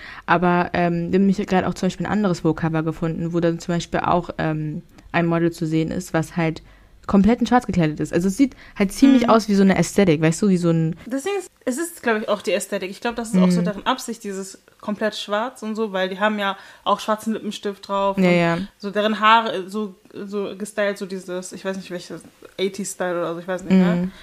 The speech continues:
Speaker 2: Diese voluminösen Haare und so.
Speaker 1: Ja.
Speaker 2: Aber guck mal, geh mal ganz kurz von dem weg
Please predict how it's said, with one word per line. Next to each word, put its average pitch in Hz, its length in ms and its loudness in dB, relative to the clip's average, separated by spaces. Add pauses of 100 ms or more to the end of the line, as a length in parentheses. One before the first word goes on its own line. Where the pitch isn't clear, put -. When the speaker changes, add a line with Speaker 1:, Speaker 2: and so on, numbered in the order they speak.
(140)
Speaker 2:
Diese 185 160 -12
voluminösen 190 680 -4
Haare 190 240 0
und 185 140 -10
so. 175 160 -6
Speaker 1:
Ja. 180 320 -2
Speaker 2:
Aber 254 220 2
guck - 180 -8
mal, 302 180 0 (240)
geh 302 60 -4
mal 302 160 2
ganz 254 160 0
kurz 254 220 -8
von - 260 -6
dem 208 220 -4
weg 277 180 -4